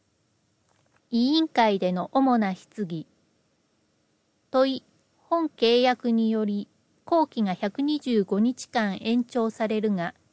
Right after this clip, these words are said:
延長期間の算定根拠はどのようか。答え、仮設工、シートパイルの追加と、区域基礎工の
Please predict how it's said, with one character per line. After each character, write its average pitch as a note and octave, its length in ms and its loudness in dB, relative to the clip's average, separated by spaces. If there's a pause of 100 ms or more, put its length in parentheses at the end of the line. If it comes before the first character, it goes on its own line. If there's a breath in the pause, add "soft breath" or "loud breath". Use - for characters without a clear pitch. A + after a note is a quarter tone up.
(240)
延 C#4+ 200 0
長 D4+ 300 -2
期 - 160 -20
間 B3 240 0
の E3+ 120 -4
算 C4+ 280 -2
定 C#4+ 340 -6
根 C#4 220 0
拠 G3 220 -2
は F3 120 -2
ど A3+ 120 -2
の C4 140 2
よ F3 200 2
う D3 40 -8
か。 - 280 -10 (1600)
答 C#4+ 420 0
え、 F#3 220 -6 (880)
仮 A#3 220 -4
設 - 320 -8
工、 C#4 500 2 (240)
シ D4 320 -6
ー D#4 40 -6
ト C#4+ 180 -8
パ C#4 220 0
イ A#3+ 100 -2
ル E3+ 220 -6 (100)
の F#3 160 -4
追 C#4+ 320 -8
加 C4+ 180 -4
と、 A#3+ 340 -4 (600)
区 - 140 -4
域 C4 120 -2
基 - 140 -16
礎 B3+ 200 0
工 B3 340 -2
の A3+ 280 -2